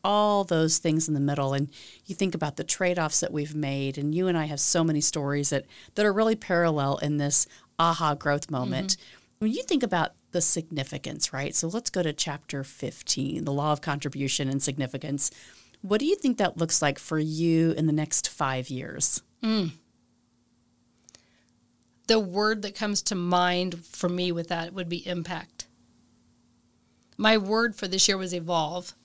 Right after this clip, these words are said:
Speaker 2: And I feel like I've had to evolve myself to then impact the lives that I want to impact. And I know in my heart that there are a lot of lives that I'm going to impact because I'm living it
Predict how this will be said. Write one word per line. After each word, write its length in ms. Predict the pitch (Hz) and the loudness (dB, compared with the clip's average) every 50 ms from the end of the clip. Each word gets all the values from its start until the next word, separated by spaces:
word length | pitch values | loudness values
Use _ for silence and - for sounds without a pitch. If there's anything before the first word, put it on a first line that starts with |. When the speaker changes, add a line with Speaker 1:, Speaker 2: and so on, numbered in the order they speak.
| _ _ _ _ _ _ _ _ _ _ _ _ _ _ _ _ _ _ _ - | _ _ _ _ _ _ _ _ _ _ _ _ _ _ _ _ _ _ _ 2
Speaker 2:
And 120 | - 214 226 | 4 4 6
I 140 | 233 233 | 6 4
feel 360 | 226 - - - 247 262 269 254 | 2 0 -2 0 2 4 6 6
like 200 | 226 208 202 - | 6 4 2 0
I've 260 | - 196 208 233 214 214 | 0 0 0 0 0 -2
had 260 | 220 214 208 202 - | -2 -4 -2 -2 -4
to 160 | - 208 190 | -4 -4 -4
evolve 460 | 190 180 165 185 190 190 185 185 180 190 | -6 -4 -4 -4 -2 -2 -2 -4 -6 -8
myself 840 | 180 175 175 170 - - - 175 170 175 185 226 - - - - _ _ _ _ _ _ _ _ _ _ _ - - _ _ _ - | -8 -8 -4 -2 0 0 0 0 0 -4 -6 -8 -12 -16 -20 -20 _ _ _ _ _ _ _ _ _ _ _ -20 -20 _ _ _ 0
to 100 | - 208 190 | 0 0 0
then 300 | 175 196 196 190 190 196 | -2 -6 -10 -10 -10 -10
impact 420 | 190 190 170 - 190 185 180 - | -12 -12 -8 -6 -4 -4 -4 -4
the 80 | 185 180 | -4 -2
lives 300 | 175 165 170 175 175 175 | -2 -2 -2 -2 -4 -4
that 100 | 190 175 | -4 -4
I 60 | 180 | -4
want 160 | 180 180 175 | -4 -4 -6
to 60 | 180 180 | -6 -8
impact. 500 | 180 160 190 190 196 190 - - - - _ _ _ - - - - - - - - | -8 -6 -6 -4 -6 -6 -8 -12 -18 -18 _ _ _ -20 -20 -20 -20 -20 -14 0 2
And 140 | 214 214 214 | 4 4 6
I 220 | 208 214 226 247 | 6 6 6 6
know 480 | 240 226 214 208 208 208 214 220 220 202 | 6 6 6 6 6 6 6 6 4 2
in 160 | 190 196 196 | 2 0 -2
my 160 | 190 185 180 | -2 -2 -4
heart 540 | 165 - - 180 175 190 196 202 - - - _ _ _ _ - - - - _ - | -4 -4 -2 -2 0 -2 -2 -4 -6 -8 -8 _ _ _ _ -20 -20 -20 -20 _ -4
that 320 | 185 180 202 190 190 180 190 190 196 202 202 | 2 4 6 6 6 4 2 -4 -10 -2 2
there 180 | 202 202 208 202 | 4 6 6 6
are 120 | 196 196 | 4 4
a 60 | 196 | 2
lot 240 | 190 190 185 190 190 | 2 2 2 2 2
of 120 | 190 175 | 2 0
lives 320 | 196 196 180 185 185 175 - | 0 2 2 2 0 0 0
that 100 | 190 180 | 0 0
I'm 100 | 180 180 | 0 0
going 220 | 175 185 185 185 | 0 0 0 0
to 100 | 185 - | 0 -2
impact 600 | 190 190 185 - - 180 170 175 185 - - - - _ _ _ _ _ _ _ _ _ _ | -2 -2 -4 -2 -2 -2 -2 -2 -4 -8 -12 -14 -14 _ _ _ _ _ _ _ _ _ _
because 580 | - 185 - - - 214 196 196 185 - - - - - | -2 -2 0 0 0 0 0 0 -2 -4 -6 -8 -6 0
I'm 240 | - 202 202 202 | 2 2 2 2
living 320 | 196 190 190 185 190 180 170 | 2 0 0 -2 -2 -4 -4
it 140 | 165 170 | -6 -8